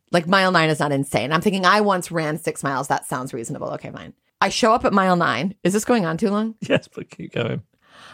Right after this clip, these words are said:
Speaker 1: I show up at mile nine, instantly wept.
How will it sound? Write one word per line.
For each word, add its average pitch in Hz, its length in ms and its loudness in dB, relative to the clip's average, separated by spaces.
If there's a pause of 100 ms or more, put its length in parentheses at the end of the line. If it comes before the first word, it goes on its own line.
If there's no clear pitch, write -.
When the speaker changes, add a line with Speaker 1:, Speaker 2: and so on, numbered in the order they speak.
Speaker 1:
I 190 60 2
show 269 160 2
up 254 80 2
at 277 80 2
mile 214 200 4
nine, 190 320 0 (280)
instantly 180 440 0
wept. - 420 -2